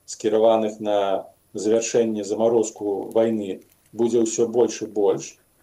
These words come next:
А замарозка вайны без, э, рэальнай стратэгічнай паразы Расіі, ну, будзе азначаць, што рэжым Лукашенка будзе існаваць,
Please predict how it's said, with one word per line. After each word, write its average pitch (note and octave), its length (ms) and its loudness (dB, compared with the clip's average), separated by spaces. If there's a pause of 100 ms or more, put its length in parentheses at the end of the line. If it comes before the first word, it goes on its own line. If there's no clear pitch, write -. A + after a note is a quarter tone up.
(180)
А G#2+ 300 6
замарозка A2+ 640 2
вайны A2+ 560 2
без, - 560 -4 (180)
э, G#2 220 2
рэальнай A#2 480 2
стратэгічнай A2+ 800 -6
паразы G#2 480 2
Расіі, G2 560 -2 (360)
ну, F#3 120 -8
будзе D3+ 320 4
азначаць, B2 480 2
што A2+ 320 2
рэжым A2+ 240 -2
Лукашенка G#2 960 2
будзе B2 480 -2
існаваць, G#2 640 2